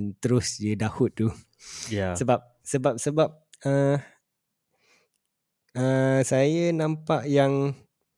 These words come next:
Speaker 1: macam contoh eh, uh, kita tengok bangku B V B, uh, pada perlawanan Stuttgart ni pun,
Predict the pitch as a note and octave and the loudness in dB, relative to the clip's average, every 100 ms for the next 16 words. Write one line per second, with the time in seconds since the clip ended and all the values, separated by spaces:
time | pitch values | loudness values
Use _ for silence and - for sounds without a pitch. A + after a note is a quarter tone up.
0 | _ _ _ _ - A#2 B2+ A#2 B2+ A#2+ | _ _ _ _ -8 0 2 2 0 2
1 | A#2 C#3+ - - - G#2+ G#2+ A2 - - | 2 2 -2 -16 -6 -2 -2 -4 -4 -4
2 | A2+ A#2+ B2 B2+ A2+ - G2+ G#2+ A2 A2+ | -2 0 2 2 0 -4 -12 -4 0 -2
3 | A2+ - B2 A#2 A2+ A2+ G#2+ G#2+ A2+ G#2+ | -2 0 4 6 6 4 2 2 0 2
4 | A2+ A2+ A2 A2 - - - _ _ _ | 2 2 2 0 -6 -20 -20 _ _ _
5 | _ _ G2+ G2 F#2+ A2 A2+ A2+ A2+ A2+ | _ _ -10 -8 -2 0 2 4 4 4
6 | A2 - A#2+ A#2+ A#2+ B2 A#2 D3+ D#3 | 2 2 0 2 0 2 4 4 4